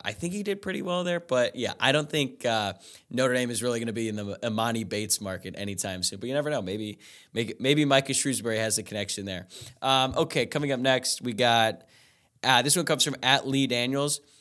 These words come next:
Have your expectations changed for the twenty twenty-three men's basketball season with Micah Shrewsbury on board? My expectations for the future of the programs have certainly changed. I'm a lot more optimistic now,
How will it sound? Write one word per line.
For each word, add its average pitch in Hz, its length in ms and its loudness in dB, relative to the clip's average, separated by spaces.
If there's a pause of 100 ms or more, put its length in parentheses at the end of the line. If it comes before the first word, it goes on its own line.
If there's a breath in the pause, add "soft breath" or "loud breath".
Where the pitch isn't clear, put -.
(160 soft breath)
Have 135 160 2
your 143 140 4
expectations 143 760 0
changed 127 400 -2
for 127 80 -4
the 117 80 -4
twenty 123 240 -2
twenty-three 127 340 -4
men's 113 200 -2
basketball 117 420 0
season 120 340 0
with 107 160 -4
Micah 110 240 -2
Shrewsbury 127 480 -2
on 127 100 0
board? 131 320 0 (2250 soft breath)
My 139 280 6
expectations 139 760 0
for 117 520 -2
the 107 260 -8
future 156 460 -2
of 123 100 -2
the 107 80 -10
programs 131 760 0
have 113 200 -4
certainly 98 340 -2
changed. 104 400 -4
I'm 104 120 -6
a 104 40 -2
lot 120 240 2
more 123 180 0
optimistic 110 720 -2
now, 104 400 -4